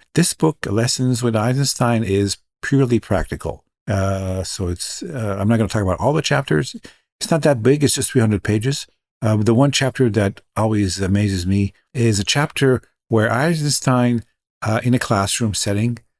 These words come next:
uh, basically takes a chapter from a Dostoevsky novel. I think it's The Crime and Punishment. And there's a scene in there where the main character kills a landlord.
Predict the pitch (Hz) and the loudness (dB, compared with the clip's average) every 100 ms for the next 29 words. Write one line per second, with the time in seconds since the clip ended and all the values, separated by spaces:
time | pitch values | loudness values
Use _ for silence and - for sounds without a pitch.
0 | _ _ - 110 104 101 131 - 147 - | _ _ -4 -2 0 0 0 0 -4 -2
1 | 131 123 117 113 - 151 - - - 110 | 0 4 4 2 0 -2 -2 -8 -2 0
2 | 104 98 95 - _ _ - 151 - - | 2 0 -2 -8 _ _ -4 -2 -2 -6
3 | 80 131 - 101 92 92 90 90 101 104 | -6 -6 -2 0 0 0 0 0 0 0
4 | - 98 101 - - 90 90 95 95 120 | -2 -2 -2 -4 -4 -2 0 0 0 -2
5 | 139 95 101 90 - _ 104 - 92 95 | -2 -4 -4 -6 -8 _ -12 -6 -2 -2
6 | 87 98 107 - 143 156 - _ 117 117 | -2 -2 -4 -4 -6 -8 -14 _ 0 2
7 | 117 110 113 98 95 - 127 107 101 101 | 4 4 2 2 0 0 2 4 4 4
8 | 98 98 95 95 92 92 87 87 90 87 | 2 2 0 0 -2 -2 -2 -2 -4 -2
9 | 87 87 92 95 - 92 87 - 95 90 | -4 -2 -2 -4 -2 -2 -2 -4 -2 -2
10 | 82 _ _ _ - - 117 110 98 113 | -6 _ _ _ -4 2 4 4 4 4
11 | 127 98 76 | 4 4 0